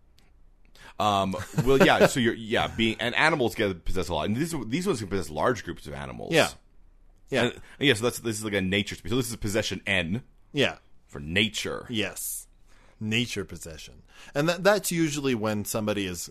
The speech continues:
Speaker 2: is fucking up the natural order.
Speaker 1: And I think what happens is that, like, animals can just be outright possessed by
Speaker 2: Yeah.
Speaker 1: these.
Speaker 2: Yeah.
Speaker 1: I think, I think the, I think the, the basic thing is that animals are just super easy p-, to possess.
Speaker 2: One hundred percent.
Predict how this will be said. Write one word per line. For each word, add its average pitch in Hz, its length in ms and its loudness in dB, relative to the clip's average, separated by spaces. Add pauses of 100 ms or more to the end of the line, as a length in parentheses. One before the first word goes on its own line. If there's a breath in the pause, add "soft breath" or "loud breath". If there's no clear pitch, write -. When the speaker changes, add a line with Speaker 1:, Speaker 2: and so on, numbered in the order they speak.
Speaker 2:
is 101 160 -8
fucking 92 380 -8
up 87 100 -10
the 92 100 -14
natural 82 360 -10
order. - 340 -18 (460)
Speaker 1:
And 143 100 2
I 151 60 6
think 165 160 0
what 139 80 4
happens 117 320 2
is - 20 -12
that, 104 120 0
like, 90 180 0 (320 loud breath)
animals 151 480 4
can 107 160 -4
just 98 200 -4
be 95 220 -4 (220)
outright 87 360 -2
possessed 78 420 -8
by 165 100 0
Speaker 2:
Yeah. 98 160 2 (120)
Speaker 1:
these. 78 200 -10
Speaker 2:
Yeah. 123 200 -6
Speaker 1:
I 185 120 8
think, 240 160 0
I 151 100 4
think 180 240 -2
the, 139 180 -2
I 113 60 0
think 170 160 -2
the, 135 80 2 (200)
the 104 80 0
basic 101 360 -2
thing 147 100 -4
is 127 100 0
that 110 180 0
animals 117 460 2
are 98 120 2
just 87 220 -4
super - 480 2
easy 78 260 -6
p-, 73 160 -10
to 85 160 -6
possess. 73 560 -10
Speaker 2:
One 147 160 2
hundred 151 220 0
percent. 143 400 -2